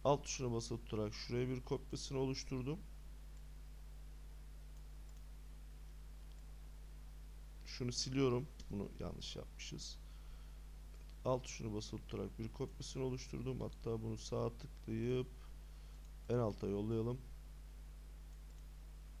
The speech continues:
Daha sonra hepsini seçtim. Transform, Reflect'ten tekrar bir kopyasını oluşturup onu da buraya şöyle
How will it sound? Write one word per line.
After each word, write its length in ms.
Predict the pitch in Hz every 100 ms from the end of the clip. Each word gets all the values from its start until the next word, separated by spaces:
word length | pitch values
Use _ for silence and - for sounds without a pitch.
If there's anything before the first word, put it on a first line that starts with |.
| - - - - - - - - - - - - - - - - - -
Daha 260 | 123 139 135
sonra 320 | - 117 113
hepsini 400 | 135 - - 131
seçtim. 600 | - 139 139 - 139 143 - - - - - - - -
Transform, 640 | - 131 127 - - 117 127 - - - - - -
Reflect'ten 800 | 127 139 - 107 - - 127 131 - -
tekrar 400 | 127 123 110 101
bir 60 |
kopyasını 540 | 110 131 - - - 131
oluşturup 500 | 127 - - 127 - -
onu 280 | 127 113
da 220 | 101 123 143 - - - - - - - -
buraya 380 | 123 110 95 113 135 - - - - - - - - - - - - -
şöyle 440 | - - 139 95